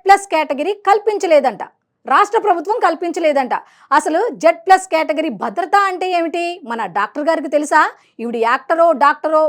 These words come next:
ఒక క్లారిటీకి వస్తే బాగుంటది. ఎందుకంటే జెడ్ ప్లస్ కేటగిరీ భద్రత అనేది కేంద్ర ప్రభుత్వం కల్పించాలి. అయితే డబ్బులు చెల్లించాల్సింది మాత్రం ఎవరు? రాష్ట్ర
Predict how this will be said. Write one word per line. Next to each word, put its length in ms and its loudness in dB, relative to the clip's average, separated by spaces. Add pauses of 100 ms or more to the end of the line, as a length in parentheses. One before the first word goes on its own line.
(160)
ఒక 140 -2
క్లారిటీకి 480 -4
వస్తే 180 -4
బాగుంటది. 520 -4
ఎందుకంటే 540 -2 (280)
జెడ్ 360 0
ప్లస్ 220 4
కేటగిరీ 460 0
భద్రత 440 -8
అనేది 420 0 (220)
కేంద్ర 260 0
ప్రభుత్వం 480 -2 (200)
కల్పించాలి. 520 2 (300)
అయితే 340 2 (340)
డబ్బులు 360 6 (100)
చెల్లించాల్సింది 600 0
మాత్రం 380 -2
ఎవరు? 300 2 (320)
రాష్ట్ర 260 4